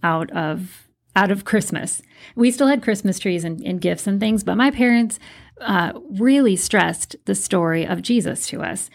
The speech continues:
So much so that when I was just, uh, a few years old, uh,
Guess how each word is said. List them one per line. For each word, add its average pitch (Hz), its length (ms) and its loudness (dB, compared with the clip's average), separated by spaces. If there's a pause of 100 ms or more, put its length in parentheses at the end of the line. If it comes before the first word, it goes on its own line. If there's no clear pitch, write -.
So 277 200 2
much 277 160 4
so 190 220 0
that 175 160 2
when 185 120 0
I 175 100 2
was 180 180 -2
just, 185 280 -2
uh, 165 280 -2 (120)
a 185 80 -8
few 202 220 0
years 214 300 2
old, 175 300 0
uh, 180 320 -2